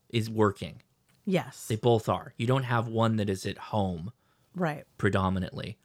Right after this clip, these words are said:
Speaker 2: So then there's a lot more pitching in going on at home. There's a lot more
Speaker 1: 'Cause you all
Speaker 2: people
Speaker 1: work
Speaker 2: who
Speaker 1: all
Speaker 2: are
Speaker 1: day, then you come home, the house is trash, you gotta clean the house, you know, all that stuff.
Speaker 2: Yeah.
Speaker 1: Yeah. Yeah.
Speaker 2: So I, I think there's just not a lot of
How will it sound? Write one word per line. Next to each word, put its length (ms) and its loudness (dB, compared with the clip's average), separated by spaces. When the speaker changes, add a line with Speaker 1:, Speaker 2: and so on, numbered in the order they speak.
Speaker 2:
So 200 4
then 180 2
there's 220 2
a 40 2
lot 260 4
more 200 2
pitching 460 -2
in 200 0
going 280 -2
on 140 0
at 60 -12
home. 580 0
There's 220 2
a 40 0
lot 320 0
more 480 -2
Speaker 1:
'Cause 160 4
you 120 8
all 180 10
Speaker 2:
people 80 4
Speaker 1:
work 240 8
Speaker 2:
who 60 8
Speaker 1:
all 60 8
Speaker 2:
are 60 2
Speaker 1:
day, 160 8
then 140 6
you 80 4
come 200 2
home, 300 6
the 60 2
house 280 2
is 100 -6
trash, 400 4
you 40 -8
gotta 120 4
clean 260 4
the 80 2
house, 480 4
you 80 0
know, 120 -2
all 260 4
that 180 2
stuff. 240 -4
Speaker 2:
Yeah. 160 2
Speaker 1:
Yeah. 120 -6
Yeah. 160 -4
Speaker 2:
So 640 4
I, 180 0
I 100 2
think 260 -2
there's 160 0
just 160 -2
not 260 2
a 60 2
lot 220 0
of 160 -4